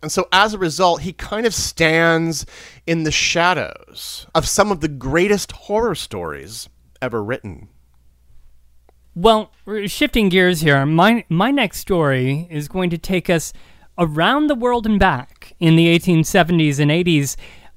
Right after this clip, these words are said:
Speaker 2: aboard luxury ocean liners, where the most delightful little girl named Fanchon Moncaire would regularly ride. She'd charm the rich old ladies who were making the same journey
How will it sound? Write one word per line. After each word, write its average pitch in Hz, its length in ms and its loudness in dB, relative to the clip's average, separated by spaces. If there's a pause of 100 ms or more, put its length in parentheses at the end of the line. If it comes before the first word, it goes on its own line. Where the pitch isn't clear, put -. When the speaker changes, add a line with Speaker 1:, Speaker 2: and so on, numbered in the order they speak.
Speaker 2:
aboard 185 420 4
luxury 175 640 -4 (100)
ocean 185 440 2
liners, 165 680 -6
where 156 360 4 (600)
the 170 200 2
most 240 300 2
delightful 226 600 0
little 208 220 -2
girl 170 600 0 (200)
named 151 460 0 (340)
Fanchon 196 960 -2
Moncaire 151 1040 -2 (540)
would 165 420 0
regularly 226 600 2
ride. 160 600 -2
She'd 151 320 -6 (280)
charm 254 640 2
the 220 100 2
rich 220 260 -2
old 214 220 0
ladies 190 500 -2
who 185 60 -8
were 170 120 -2
making 165 320 0
the 165 80 0
same 156 280 0
journey 151 640 -2